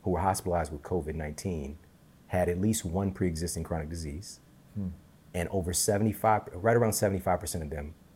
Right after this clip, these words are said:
Speaker 1: obese. Okay, so this isn't, again, sort of, it might be a correlation. We know this is, is the issue.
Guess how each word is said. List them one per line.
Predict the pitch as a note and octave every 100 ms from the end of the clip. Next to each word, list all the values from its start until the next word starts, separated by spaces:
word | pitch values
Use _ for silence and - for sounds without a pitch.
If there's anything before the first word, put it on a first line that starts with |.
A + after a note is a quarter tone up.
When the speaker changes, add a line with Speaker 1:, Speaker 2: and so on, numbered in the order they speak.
| -
Speaker 1:
obese. | D#2 D2+ - - - - - - - - -
Okay, | - D2 F2+
so | -
this | G2 G#2
isn't, | A2 A#2
again, | F#2 A#2 E2+ D2 - - - - - - - -
sort | - - A#2 B2
of, | A#2 A#2+ A#2 A2+
it | F#2+
might | G2 G#2+ F#2+
be | A2+ A2 A2
a |
correlation. | - G2+ F2 A2+ B2 A#2+ A2+ G#2+ E2+ -
We | G2+ A2+
know | A2+ A#2+ D#3+
this | C#3+ F#2 - - - - - -
is, | F2 D#2+ - -
is | E2+
the | D#2 F2+
issue. | F#2+ - B1+